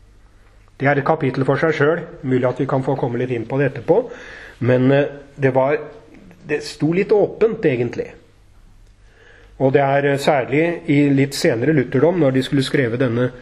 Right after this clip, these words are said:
skrive denne Concordia-formelen blant annet, og, og du fikk, eh, en mer konsolidering av systemet, ja, så, så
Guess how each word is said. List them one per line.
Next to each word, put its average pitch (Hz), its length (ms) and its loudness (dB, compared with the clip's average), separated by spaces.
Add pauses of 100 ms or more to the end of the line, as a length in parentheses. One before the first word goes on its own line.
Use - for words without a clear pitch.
(180)
skrive 120 300 0
denne 120 180 0
Concordia-formelen 139 1000 2
blant 139 240 2
annet, 151 340 0
og, 127 180 2 (380)
og 120 80 -6
du 120 100 0
fikk, - 420 -6
eh, 123 180 2
en 117 120 -2
mer 117 380 0 (260)
konsolidering 123 720 -2
av 120 140 -2
systemet, 131 640 -2 (600)
ja, 127 260 0
så, 123 500 0 (880)
så - 400 0